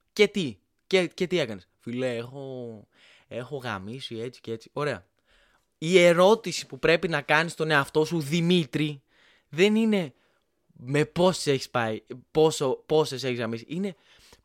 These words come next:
πόσο καλά τις έχεις γαμίσει, Δημήτρη. Γιατί άμα έχεις γαμίσει είκοσι γκόμενες και πάω και τις πιάσω μία-μία και πω, «Κορίτσια, ο Μιτσάκος γαμάει καλά», και μου πούνε ότι είσαι για τον Μπούτσο,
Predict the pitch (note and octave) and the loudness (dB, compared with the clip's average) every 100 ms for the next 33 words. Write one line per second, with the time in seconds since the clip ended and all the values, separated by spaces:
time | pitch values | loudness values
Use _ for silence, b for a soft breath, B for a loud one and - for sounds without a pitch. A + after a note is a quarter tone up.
0 | _ G#3 G#3+ G#3 F3 G3 A#3+ - G#3+ F3 | _ -8 -6 -6 -4 -2 -2 -4 -6 -6
1 | E3 D#3 D3 B2+ B2+ A#2+ A2+ A#2+ C#3 B2 | -6 -6 -8 -8 -8 -8 -6 -6 -6 -6
2 | G3+ B B - A3+ A#3+ A#3 G3+ G3+ A#3 | -12 B B -8 -4 -2 -2 -2 -2 -2
3 | G#3 A3+ - b b b b - A3+ A#3+ | -2 -6 -8 b b b b -4 -2 0
4 | A#3 F#3 F3 F#3 D#3 D3 C#3+ D3 - _ | 0 0 2 2 2 0 -2 -4 -12 _
5 | _ _ - G3+ G3 - G#3+ A3+ G#3 F#3+ | _ _ 2 2 4 2 2 2 -4 0
6 | A3+ A3 A3 G#3+ G3 F#3 F#3+ G3 G3 G#3 | 0 2 2 2 2 2 0 0 0 0
7 | F#3+ F3+ E3 - G3 B2 - _ F3+ F#3+ | 0 0 -2 0 0 0 -6 _ -2 0
8 | F#3 - A3+ A#3+ E3+ C3+ - D3+ E3+ F#3 | -2 2 2 2 -4 -6 -8 -4 -4 -2
9 | G3+ E3+ E3 E3 D3 F3 F3 D#3 G3 G3+ | -4 -2 0 -2 -2 -4 -4 -6 -4 -2
10 | F3+ B B B - G3+ G3 A3+ A3+ A#3+ | -4 B B B 2 2 4 0 0 0
11 | A3+ G#3 E3+ D#3 F#3 - D3+ C#3+ | 4 4 4 2 0 -2 -6 -6